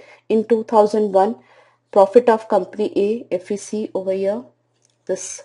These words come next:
pink line is of company A. So that is actually sixty-five percent. So it must be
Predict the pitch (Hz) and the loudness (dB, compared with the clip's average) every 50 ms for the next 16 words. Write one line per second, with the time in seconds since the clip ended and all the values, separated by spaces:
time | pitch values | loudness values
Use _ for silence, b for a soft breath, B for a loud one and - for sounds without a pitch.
0 | _ _ - 214 214 220 214 226 208 202 196 208 202 202 220 208 202 - - 185 | _ _ -2 0 0 0 0 0 2 2 2 0 -2 -2 -4 -4 -4 -4 -6 -6
1 | 180 175 - - 196 185 165 170 185 233 254 b b b b b b b b b | -6 -8 -8 -8 -6 -4 -4 -4 -4 -6 -8 b b b b b b b b b
2 | b - - 190 175 190 170 170 175 - 208 208 - 185 180 - - - 190 180 | b -8 -8 -2 2 2 2 2 0 -4 -6 -2 0 -2 -2 -2 -6 -6 -6 -6
3 | 180 196 214 240 - _ _ _ _ _ _ _ _ _ _ _ _ _ _ _ | -4 -6 -8 -10 -12 _ _ _ _ _ _ _ _ _ _ _ _ _ _ _
4 | _ _ _ _ _ _ _ _ _ _ _ - - - 220 - - - 233 220 | _ _ _ _ _ _ _ _ _ _ _ -4 -2 -2 -2 -2 -2 -2 -2 -2
5 | - - 170 156 - - _ - - - - 156 - - - - - - 208 240 | 0 -2 -2 -2 -4 -6 _ -6 -6 -6 -8 -12 -14 -14 -14 -16 -6 -4 -4 -4
6 | - - 226 208 208 - - 202 185 208 233 262 | -2 -4 -6 -6 -6 -4 -6 -6 -4 -4 -8 -8